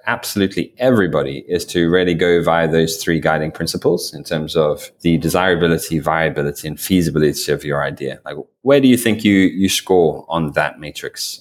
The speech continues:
And then if you think you already have got something in terms of an idea that really has merit and that you have the wherewithal that you want to see it through to fruition, certainly just picking up the phone and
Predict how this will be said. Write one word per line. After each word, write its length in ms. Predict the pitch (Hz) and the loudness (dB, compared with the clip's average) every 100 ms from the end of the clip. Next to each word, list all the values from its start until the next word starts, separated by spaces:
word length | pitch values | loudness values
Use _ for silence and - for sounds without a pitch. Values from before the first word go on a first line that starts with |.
| _ | _
And 180 | 78 78 | -14 -4
then 320 | 85 82 78 - | 0 0 -2 -4
if 100 | 101 | 0
you 80 | 117 | 2
think 240 | 127 120 | 2 2
you 60 | 104 | 4
already 180 | 104 - | 4 2
have 220 | 98 104 | -2 0
got 120 | 110 | 0
something 540 | 123 123 - 165 160 - | 2 0 0 -2 -4 -8
in 120 | 95 | -6
terms 400 | - 92 92 87 | -2 0 0 2
of 300 | 85 80 78 | 2 2 0
an 120 | 80 | -2
idea 640 | 78 78 69 90 147 143 - - - | -2 -4 0 2 2 0 -8 -16 -12
that 200 | 82 - | -12 -4
really 200 | 85 85 | -2 0
has 260 | 87 78 80 | 0 -2 -2
merit 420 | 85 147 - - _ _ | -2 -2 -4 -12 _ _
and 120 | 85 | -2
that 140 | 80 - | -2 0
you 140 | 80 | -2
have 340 | - 98 92 80 | 0 0 0 0
the 120 | 82 | 2
wherewithal 560 | 87 85 80 90 85 | 4 2 2 2 2
that 180 | 78 - | 2 0
you 80 | 82 | -2
want 160 | 82 80 | -4 -4
to 80 | |
see 180 | - - | -4 -2
it 60 | 76 | -2
through 240 | - 85 | -2 -4
to 120 | - | -4
fruition, 560 | - 80 87 - 214 - _ _ _ _ _ | -4 0 0 2 -2 -4 _ _ _ _ _
certainly 380 | - 117 - 92 | -2 0 2 2
just 440 | 87 - - _ | 2 0 -8 _
picking 260 | 107 92 90 | -4 0 0
up 140 | 82 | 0
the 80 | 82 | -2
phone 460 | 98 92 87 80 78 | 0 2 2 0 -4
and 480 | 78 80 78 73 | -4 -2 -2 -6